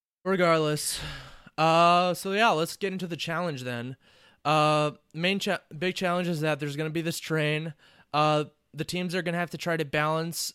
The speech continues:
on a, first it's, um, it's like a little balance beam, uh, where the teams have to go across, and then after that, there's a, like, a little, uh,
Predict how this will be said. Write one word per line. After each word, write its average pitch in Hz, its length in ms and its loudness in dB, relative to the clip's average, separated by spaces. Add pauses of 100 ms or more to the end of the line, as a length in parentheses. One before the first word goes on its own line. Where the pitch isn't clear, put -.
(100)
on 151 160 0
a, 147 400 0
first - 560 -6
it's, 151 260 -6
um, 139 480 -2 (960)
it's 151 180 -2
like 156 120 -2
a 165 60 -2
little 156 220 0
balance 147 420 -2
beam, 143 400 -4 (580)
uh, 143 220 4
where 147 120 0
the 135 80 -10
teams 156 200 -4
have 156 140 -2
to 156 100 -6
go 156 160 0
across, 147 460 0
and 151 100 -4
then 147 100 -2
after 165 280 0
that, 165 360 0
there's 147 320 -2
a, 156 60 0
like, 147 200 0
a 151 40 -4
little, 151 480 -2 (440)
uh, 147 340 2